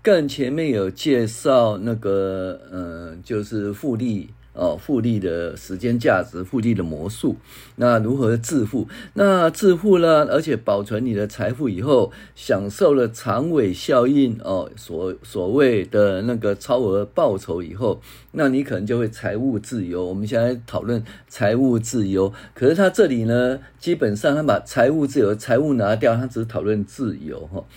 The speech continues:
那这个东西基本上我认为说，嗯，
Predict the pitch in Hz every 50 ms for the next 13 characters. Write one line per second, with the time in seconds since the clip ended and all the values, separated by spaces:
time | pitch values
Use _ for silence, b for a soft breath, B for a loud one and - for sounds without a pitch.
0 | B B B B B B B B B B B - 185 190 175 170 160 156 151 147
1 | 139 131 127 123 117 113 110 107 - - - 330 330 269 208 - 202 202 196 -
2 | 208 196 196 190 - 214 202 160 135 135 - 208 156 127 127 175 202 165 120 113
3 | 113 113 113 - - 143 131 135 135 135 139 139 139 135 131 - 107 107 104 101
4 | 104 101 101 104 101 104 104